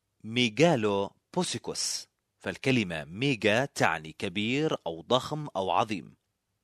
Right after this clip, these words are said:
لذلك لنتحدث عن الميغالو لوبوسيكوس،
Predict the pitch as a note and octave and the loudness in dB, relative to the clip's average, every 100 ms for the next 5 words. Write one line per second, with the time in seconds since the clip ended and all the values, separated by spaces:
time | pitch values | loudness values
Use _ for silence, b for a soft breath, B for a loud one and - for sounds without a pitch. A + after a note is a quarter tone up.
0 | _ - E3+ F#3+ G#3+ F3 D3+ C#3+ C3+ - | _ 0 4 6 6 4 4 4 2 -6
1 | - F#3 F#3 F3+ D#3+ G3+ D3+ C#3+ - G#2+ | -4 0 2 2 2 2 2 0 2 2
2 | C#3+ D3 - - C#3 G2+ C3 F3+ C#3 C#3+ | 2 0 -6 2 2 2 -2 2 4 4
3 | A2 A2 - F2 E2+ C3 C3+ B2 E2 - | 4 2 2 -4 -6 -4 -4 -6 -8 -8
4 | - | -8